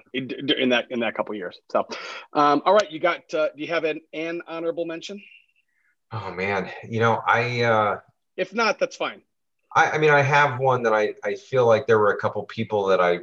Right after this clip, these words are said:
Speaker 2: really struggled with trying to put on the list or, or trying to, trying to keep on the list. Um, I think, uh, if I had to pick one off the top of my head, I, I, I think I might go newer actually for this one, since obviously my entire,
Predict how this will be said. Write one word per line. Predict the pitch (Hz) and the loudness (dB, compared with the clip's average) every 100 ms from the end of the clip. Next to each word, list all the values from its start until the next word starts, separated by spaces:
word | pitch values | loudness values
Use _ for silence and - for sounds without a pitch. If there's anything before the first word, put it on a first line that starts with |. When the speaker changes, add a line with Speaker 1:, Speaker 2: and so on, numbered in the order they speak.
| 92 | -6
Speaker 2:
really | 107 110 104 | -4 -2 -2
struggled | - 104 98 95 92 | 0 2 2 2 0
with | 90 - | -2 0
trying | 98 95 | -2 -2
to | 90 | -2
put | - 92 | -4 -2
on | 90 | -2
the | 85 | -4
list | 82 90 87 - | 0 2 2 0
or, | 87 87 | -2 0
or | 85 | -2
trying | 85 101 92 90 85 | -2 -2 -2 -2 -4
to, | 90 78 78 _ _ _ _ | -4 -4 -4 _ _ _ _
trying | - 113 104 | 2 4 4
to | |
keep | 90 101 92 | -4 -10 -2
on | 90 | -2
the | 87 | 0
list. | 85 82 82 - - - | 0 0 -2 -6 -16 -8
Um, | 87 80 78 80 78 _ _ _ _ - _ _ _ _ | -4 -2 -4 -8 -20 _ _ _ _ -20 _ _ _ _
I | 117 123 | 0 0
think, | - 127 113 - | 2 0 0 2
uh, | 101 - | 2 2
if | - 113 | -2 -2
I | |
had | 110 117 | -2 0
to | 113 | -2
pick | - 110 | 0 0
one | 110 101 | 2 0
off | 95 | 0
the | - | -4
top | - 92 92 | -6 -6 -4
of | 90 | -4
my | 87 85 | -4 -2
head, | 87 87 - | 0 0 -2
I, | - - - | -6 -6 -4
I, | 120 - _ _ | -4 -6 _ _
I | 95 | -6
think | - 151 151 | -4 -2 0
I | 135 | 2
might | 131 117 | 0 2
go | 120 117 | 2 2
newer | 110 131 113 92 | 0 2 2 2
actually | 90 90 - 87 92 | -2 -6 -6 -4 -4
for | 87 95 | -4 -6
this | 90 85 | -6 -6
one, | - 92 | -6 -6
since | 90 95 90 - | -6 -10 -10 -4
obviously | 98 98 98 95 92 | -4 -4 -6 -8 -8
my | 101 90 87 | -8 -4 -4
entire, | 87 - 110 104 92 85 | -6 -4 0 2 2 0